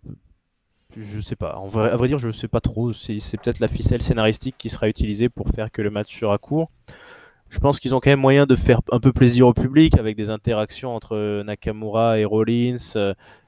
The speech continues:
euh, il y en a un qui a un Burn in Town, euh, qui marche à fond. Euh, Nakamura, il est très bon aussi pour le trash talk. Donc, euh, il y a moyen que le début de match soit, soit bien, mette bien la foule à fond.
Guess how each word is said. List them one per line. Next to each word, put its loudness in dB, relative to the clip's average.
euh, -8
il -6
y -4
en -12
a -4
un -4
qui -4
a 0
un -4
Burn -2
in -8
Town, -2
euh, -8
qui -20
marche -10
à -6
fond. -2
Euh, -6
Nakamura, -4
il -6
est -12
très 0
bon -6
aussi -8
pour -12
le -10
trash -10
talk. -6
Donc, -10
euh, -4
il -12
y -4
a -4
moyen -4
que -8
le -2
début -2
de -18
match -2
soit, -4
soit -8
bien, -4
mette 4
bien 4
la 6
foule 4
à -4
fond. 0